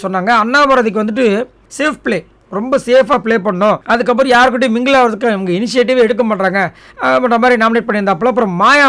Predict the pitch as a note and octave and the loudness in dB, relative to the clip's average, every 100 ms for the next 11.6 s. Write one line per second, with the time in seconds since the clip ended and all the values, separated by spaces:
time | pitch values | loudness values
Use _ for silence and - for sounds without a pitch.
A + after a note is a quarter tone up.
0 | A#3 A3 A3+ A3 A3+ A3 G#3 G#3 F#3 F3+ | 0 -4 -2 0 2 0 -2 -4 -6 -6
1 | D#3 E3+ B3 - _ - E3 B3 A3 B3+ | -4 -2 -2 -6 _ -4 0 2 2 0
2 | F3+ G3+ A#3+ A#3 G3+ C4 A3+ A3 B3 A#3 | 2 2 2 0 0 0 0 0 2 2
3 | G3 F#3 E3+ _ _ E3 B3 C4 C#4 B3 | 0 -2 -6 _ _ 0 0 2 0 2
4 | A#3+ A3+ G#3+ A3 C4 A3+ G#3+ G3+ G#3 A#3 | 2 2 -2 -2 2 2 0 -2 -4 0
5 | A#3+ G3 E3+ E3+ C#3+ A3+ B3+ A#3 F#3+ A#3+ | 2 2 -2 -6 -2 0 2 0 2 2
6 | A#3+ G#3 G3+ G3 F#3 F3 D3+ - - A#3+ | 2 0 -2 -2 0 -2 -2 -6 -2 0
7 | C#4+ C#4+ C#4 B3+ A#3 A3 D4+ - C#4 D#4 | 2 4 4 4 2 -2 -6 -2 0 2
8 | A3 B3 A#3 A3 - A#3+ A#3 A3+ G#3+ C4 | 2 2 2 0 -2 -2 -2 -2 0 2
9 | A3+ B3 B3 B3 A3 A3 G3 F#3+ F#3 C4 | 2 2 0 0 -2 -4 -4 -4 0 0
10 | G#3 C#4+ C#4+ F#3+ C#4+ D#4 C4+ B3+ A3+ A#3 | 2 2 2 0 -2 0 0 0 0 -2
11 | G#3+ A#3 C4+ B3 A3 A3+ | 0 0 2 2 2 2